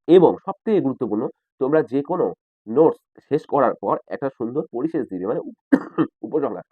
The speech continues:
দেখো লিখেছে, পরিশেষে বলা যায় যে চ্যুতির ফলে ভূমিরূপের ওপর প্রত্যক্ষ প্রভাব পড়ে, যা জিওমরফোলজিক্যাল ল্যান্ডস্কেপ গঠনে উল্লেখযোগ্য অবদান রাখে।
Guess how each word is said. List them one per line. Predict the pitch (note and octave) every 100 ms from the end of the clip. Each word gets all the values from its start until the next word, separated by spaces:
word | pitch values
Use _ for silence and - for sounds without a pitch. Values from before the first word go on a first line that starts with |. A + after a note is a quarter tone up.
| _ - - _ _ _ _ _ _
দেখো | C#3 E3+
লিখেছে, | D3+ C#3 C#3+
পরিশেষে | C#3 D#3+ F#3+ F#3
বলা | A#2 A2+
যায় | A2 G#2
যে | - A2+ - _ _ _ _ -
চ্যুতির | - E3 G#3
ফলে | D3 A2 A#2+ - _ -
ভূমিরূপের | A2+ C#3+ E3+ F3+ F#3
ওপর | A#2 C#3+ A#2+ - _ _ _ _
প্রত্যক্ষ | D3 - G3 G3+
প্রভাব | E3+ C#3+ D3
পড়ে, | A2 F2 -
যা | G#2+ C#3 B2 - _ _ _ _ _ _ A#2
জিওমরফোলজিক্যাল | A#2 C#3 F3+ F3 E3+ F3+ F#3 E3+ F#3 F3+
ল্যান্ডস্কেপ | A#2 C3+ - C#3 C3+ -
গঠনে | G2 A#2 E3 B2+ -
উল্লেখযোগ্য | B2+ D3+ D3+ D#3
অবদান | A#2+ A2 G#2
রাখে। | - _